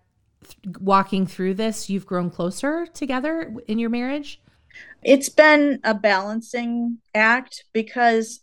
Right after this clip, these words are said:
Speaker 2: I think in any marriage, you have two people who come from two different backgrounds. And so there will be different approaches, and that can lead to a lot of tension and conflict. And we experienced a lot of that tension and conflict.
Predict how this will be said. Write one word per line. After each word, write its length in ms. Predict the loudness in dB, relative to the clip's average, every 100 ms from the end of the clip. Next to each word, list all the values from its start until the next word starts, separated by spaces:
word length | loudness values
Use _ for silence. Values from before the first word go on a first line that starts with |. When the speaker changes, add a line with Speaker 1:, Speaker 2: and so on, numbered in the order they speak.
| -2
Speaker 2:
I 100 | -2
think 440 | -2 -6 -6 -14 _ -12
in 240 | -2 0
any 240 | 2 2 2
marriage, 500 | 2 2 0 -2 -8
you 120 | -8
have 180 | -8 -10
two 200 | -12 -10
people 320 | -10 -6 -4
who 140 | -4
come 300 | -4 -4 -4
from 220 | -4 -6
two 220 | -6 -10 -2
different 380 | -2 -2 -8
backgrounds. 800 | -4 -4 -2 -4 -4 -10 -16 -20 -20 -20 -20 _
And 160 | -4 0
so 180 | 0
there 240 | 4 2 4
will 220 | 0 0
be 360 | -2 -4 -2 -2
different 520 | 0 -2 -2 -8 -4
approaches, 920 | -6 -2 -2 -2 -4 -8 -8 -12 -18 -8
and 220 | -4 0
that 240 | 2 2 0
can 240 | -2 0
lead 300 | 0 -2 -6 -8
to 300 | -4 -2 -2 -2
a 100 | -2
lot 260 | 2 2 2
of 140 | -2
tension 520 | -8 -8 -6 -8 -8
and 260 | -8 -12 -8
conflict. 720 | -2 0 0 0 -4 -4 -8
And 180 | -8 -4
we 140 | -2 -2
experienced 920 | -4 -2 2 2 2 0 -6 -12 -20 _ -20 -4 2
a 100 | 4
lot 240 | 4 2
of 120 | 0
that 220 | -4 -6
tension 360 | -8 -12 -10 -12
and 200 | -12 -10
conflict. 640 | -6 -4 -4 -4 -6 -8